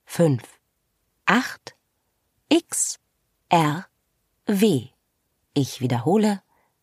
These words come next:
sechs fünf acht X R W. Lösen Sie diesen am besten sofort ein unter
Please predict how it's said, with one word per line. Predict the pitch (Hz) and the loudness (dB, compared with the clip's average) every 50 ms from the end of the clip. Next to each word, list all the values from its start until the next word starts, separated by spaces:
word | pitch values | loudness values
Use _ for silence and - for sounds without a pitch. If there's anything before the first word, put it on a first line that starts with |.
| _ _ _ - | _ _ _ -8
sechs | - 135 185 254 277 - - - - - - _ _ _ _ _ _ _ | -2 2 2 2 2 0 -6 -8 -8 -8 -10 _ _ _ _ _ _ _
fünf | - - - 156 139 123 113 - - - _ _ _ _ _ _ _ _ _ | -10 -4 -2 0 0 -2 -4 -8 -18 -20 _ _ _ _ _ _ _ _ _
acht | - 196 208 208 - - - - - - _ _ _ _ _ _ _ _ _ _ _ _ | 0 0 0 0 -4 -10 -14 -18 -20 -20 _ _ _ _ _ _ _ _ _ _ _ _
X | - 285 320 - - - - - - - _ _ _ _ _ _ _ _ _ | 0 0 0 0 -4 -8 -8 -8 -10 -14 _ _ _ _ _ _ _ _ _
R | - 143 135 131 135 170 - _ _ _ _ _ _ _ _ _ _ _ | -2 0 0 0 -2 -4 -8 _ _ _ _ _ _ _ _ _ _ _
W. | - 175 170 220 202 139 117 117 - _ _ _ _ _ _ _ _ _ _ _ - - - _ _ | -6 0 2 2 2 2 -2 -6 -16 _ _ _ _ _ _ _ _ _ _ _ -20 -20 -20 _ _
Lösen | - 185 220 262 269 302 269 | 2 4 4 6 6 6 4
Sie | 170 147 165 135 | 4 4 0 0
diesen | 143 190 190 208 175 143 | 0 0 2 4 4 4
am | 143 156 | 2 2
besten | 151 151 180 - - - 151 | 2 2 0 0 0 0 0
sofort | 131 147 139 - 156 170 190 - - | 0 0 0 2 2 2 2 2 2
ein | 156 170 190 190 - | 2 4 4 2 2
unter | 143 151 135 151 151 147 143 | 0 0 0 0 0 0 -2